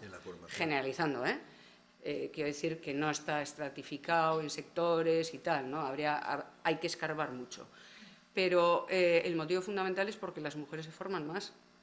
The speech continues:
Speaker 2: porque los hombres salen antes al mercado laboral. Con lo cual, yo creo que también dentro de la sociedad estamos est-,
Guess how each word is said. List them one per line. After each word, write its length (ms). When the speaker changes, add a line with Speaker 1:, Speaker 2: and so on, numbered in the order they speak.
Speaker 2:
porque 260
los 240
hombres 420
salen 360
antes 360
al 100
mercado 380
laboral. 440
Con 180
lo 160
cual, 220
yo 100
creo 160
que 80
también 380
dentro 220
de 60
la 60
sociedad 260
estamos 280
est-, 180